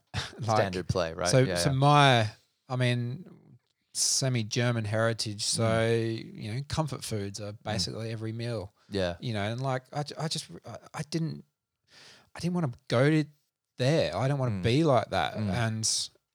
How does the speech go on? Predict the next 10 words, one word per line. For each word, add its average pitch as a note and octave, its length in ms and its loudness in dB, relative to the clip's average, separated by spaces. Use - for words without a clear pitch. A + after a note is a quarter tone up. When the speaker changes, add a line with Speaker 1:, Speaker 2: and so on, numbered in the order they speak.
Speaker 2:
you A#2+ 80 -4
know, A2 160 0
knowing, C3 640 0
you B2+ 100 -6
know, A#2 100 0
knowing B2+ 540 0
that A#2 260 0
ninety-five C3 840 -2
percent C3+ 420 0
of, A2+ 240 -4